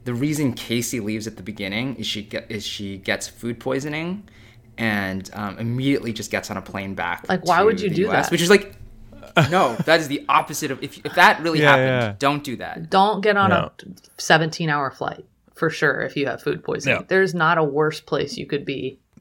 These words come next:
Speaker 2: with food poisoning than on a plane, period.
Speaker 3: Oh, God. That is
Speaker 1: Thank you. I feel vindicated on
Speaker 3: horrendous
Speaker 1: that.
Speaker 3: idea.
Speaker 2: Yes,
Speaker 3: Yeah.
Speaker 2: I thought the same exact thing. Why would you go home? And food poisoning is normally, like, a twenty-four-hour thing. It's like a
Speaker 1: Right.
Speaker 2: two-week trip. Like, why don't you just hole up in a five-star hotel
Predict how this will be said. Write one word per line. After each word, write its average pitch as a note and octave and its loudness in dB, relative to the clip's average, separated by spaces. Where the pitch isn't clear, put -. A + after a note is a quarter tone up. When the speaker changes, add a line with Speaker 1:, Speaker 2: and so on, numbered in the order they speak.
Speaker 2:
with C#3+ -2
food C#3 -2
poisoning B2+ -6
than C#3 -4
on B2+ -6
a B2 -12
plane, - -16
period. - -10
Speaker 3:
Oh, G2+ -6
God. F#2+ -10
That A2 -10
is - -16
Speaker 1:
Thank A2 0
you. E2+ -4
I G#2 0
feel A#2+ 4
vindicated G2+ 2
on G2 -4
Speaker 3:
horrendous G2+ -6
Speaker 1:
that. G2+ -4
Speaker 3:
idea. - -8
Speaker 2:
Yes, F3+ 6
Speaker 3:
Yeah. - -2
Speaker 2:
I F3+ 4
thought G#3 4
the F#3 4
same G3 0
exact F#3 -2
thing. F3 -2
Why C#3+ 2
would F#3 2
you F#3 0
go F3 0
home? F#3+ 0
And D#3 -2
food B3 -4
poisoning A#3+ 0
is D#3+ -2
normally, F#3+ -2
like, D#3+ -2
a D#3+ -4
twenty-four-hour D#3 -2
thing. D#3 -6
It's B2+ -14
like C3+ -4
a A#2+ -12
Speaker 1:
Right. - -16
Speaker 2:
two-week D#3 -2
trip. - -6
Like, C#3+ 0
why D#3 2
don't F3+ -2
you F#3 2
just E3+ -2
hole E3 0
up E3 2
in D#3+ -4
a D3+ -2
five-star D#3+ 2
hotel D3 0